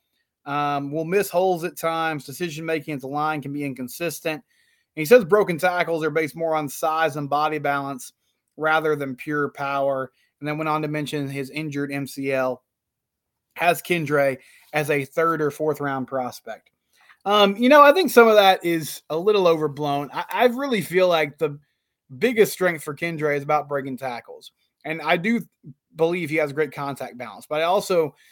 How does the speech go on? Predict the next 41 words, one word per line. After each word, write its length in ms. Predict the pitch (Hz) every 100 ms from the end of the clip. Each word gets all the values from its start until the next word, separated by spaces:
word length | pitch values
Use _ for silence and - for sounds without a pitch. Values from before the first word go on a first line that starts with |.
| _ -
believe 260 | 165 165
when 100 | 147
he 100 | 151
gets 160 | 202 196
ahead 200 | 156 160
of 60 | 143
steam, 260 | - 160
he 80 | 151
can 120 | 147
put 100 | 139
his 100 | 139
head 220 | 147 151
down 440 | 143 139 135 131 123 _ _ _ _ _ _ _ _ _ _ -
and 160 | 151
use 200 | 165 175
that 200 | 156 139
power 500 | 143 156 151 143 135 _ _ _
to 80 | -
break 240 | 151 165 151
tackles 460 | 165 156 143 139
as 20 |
well. 220 | 131 170 151
I 100 | 165
would 120 | 208
also 340 | 277 - 285
say 180 | 208 196
this 180 | 175 143
about 220 | 156 131
Kendra, 460 | 156 143 127 113 107 131
why 420 | 143 156 151 143
I 140 | 139 143
have, 460 | 156 165 160 143 _ _ _ _ -
you 120 | 147
know, 120 | 147
some 240 | 135 156 135
promise 420 | 170 170 160 147
for 140 | 151
him 180 | 147 151
moving 340 | 147 139 135
forward. 500 | 120 135 123 107 80 _ _ _ _ _ -
Um, 520 | 156 151 147 139 135